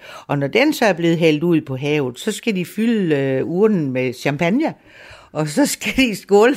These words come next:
med hinanden ud på fjorden, og så sige, og så skal de, så skal de helst sige, "Altså, hun er stadigvæk lige skør." Så, <laughs> så på den måde, det synes jeg i hvert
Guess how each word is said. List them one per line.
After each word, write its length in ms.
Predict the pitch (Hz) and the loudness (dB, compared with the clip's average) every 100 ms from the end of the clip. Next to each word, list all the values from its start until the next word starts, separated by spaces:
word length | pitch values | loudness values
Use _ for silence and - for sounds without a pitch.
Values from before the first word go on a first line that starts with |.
| - | 0
med 200 | 240 - | 0 0
hinanden 420 | 190 165 202 208 | 0 -2 -2 -4
ud 100 | 214 | -4
på 160 | 190 196 | -2 -2
fjorden, 600 | 196 175 165 226 185 151 - - - | -2 -2 2 2 2 -4 -12 -14 -12
og 60 | 160 | -10
så 200 | - 254 | -2 0
sige, 420 | 240 - 214 247 - - - 208 - | 0 -2 0 0 0 -6 -12 -12 -4
og 80 | 165 | 0
så 140 | 208 233 | 0 0
skal 200 | 185 165 | -2 -2
de, 280 | 135 - 151 | -4 -6 -6
så 160 | 196 | -8
skal 180 | - 185 | -2 0
de 120 | 156 | 0
helst 280 | 156 165 - | 0 -2 -4
sige, 180 | 160 151 - - - | -6 -6 -10 -16 -8
"Altså, 680 | - 202 175 127 - 151 131 117 _ _ - | -6 -2 -2 -4 0 2 2 -2 _ _ -8
hun 180 | 151 143 | -4 -2
er 80 | |
stadigvæk 540 | 135 165 180 147 135 131 | 0 2 2 0 -2 -2
lige 160 | 160 | -6
skør." 360 | 147 - 156 143 - - - | -6 -6 -4 -4 -10 -18 -20
Så, 220 | - 170 - - - 269 | -2 -2 0 -2 0 0
<laughs> 440 | - - - - | -2 -8 -14 -4
så 120 | 175 202 | -2 0
på 120 | 190 | 2
den 240 | 202 233 | 2 2
måde, 200 | 190 165 | 2 2
det 200 | 165 175 | 4 2
synes 280 | 170 156 139 | 2 -6 -2
jeg 100 | 160 | 0
i 40 | 147 | 2
hvert 280 | 139 131 | 0 -2